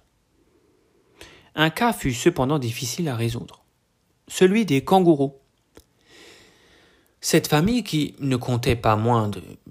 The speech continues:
cinquante membres, n'arrivait pas à se mettre d'accord. Certains voulaient être roux et faire des bonds de dix mètres. D'autres, au contraire,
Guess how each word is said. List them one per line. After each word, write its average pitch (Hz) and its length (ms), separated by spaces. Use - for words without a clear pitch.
cinquante 113 560
membres, 180 480
n'arrivait 131 480
pas 180 560
à 113 120
se - 200
mettre 131 360
d'accord. - 540
Certains 196 400
voulaient 147 300
être 123 240
roux - 300
et 123 120
faire 135 260
des 113 140
bonds 127 200
de 113 120
dix 107 200
mètres. 101 280
D'autres, 165 340
au 123 60
contraire, 165 480